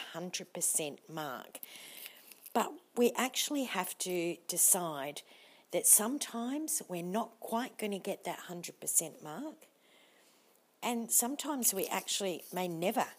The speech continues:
get that hundred percent mark. If we keep focusing on a hundred percent or a hundred and ten or a hundred and twenty, guess what happens? It holds us back and it stops us from actually putting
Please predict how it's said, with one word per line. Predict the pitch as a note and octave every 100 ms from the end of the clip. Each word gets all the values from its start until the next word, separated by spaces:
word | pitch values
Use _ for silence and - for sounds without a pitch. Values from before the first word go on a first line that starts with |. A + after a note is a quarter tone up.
| -
get | D3 -
that | C#3+
hundred | - C3+ - -
percent | - C#3 G#2
mark. | - F#2+ - - - _ _ _ _ _ - - - - - - - _ -
If | D4+ E4 -
we | D#4
keep | - A#3+ G3+ -
focusing | F#3 E3 - - F#3+ E3+ -
on | F3
a | E3
hundred | - E3+ G3+ A3+
percent | F3+ - F#3 G3 G3 D3+
or | G#2
a | - - -
hundred | G#3+ G#3 F#3+
and | G3+
ten | F#3 G3 G#3+
or | E3+
a | B2+
hundred | E3 G3+ G#3+ A3+
and | G3+
twenty, | - D#3+ F3+ G#3+ B3 - - - - - - _ -
guess | B3 -
what | - A#3 -
happens? | E3+ - F3+ B2 - - - _ - - - -
It | G3+
holds | - - G3+ A#3 -
us | C#4+ -
back | - - G#3+ - - -
and | D3+
it | -
stops | - - G3+ - -
us | D3 A3 - - - -
from | - E3+ D3+
actually | E3+ E3 - G#3
putting | F#3 - E3+ D3+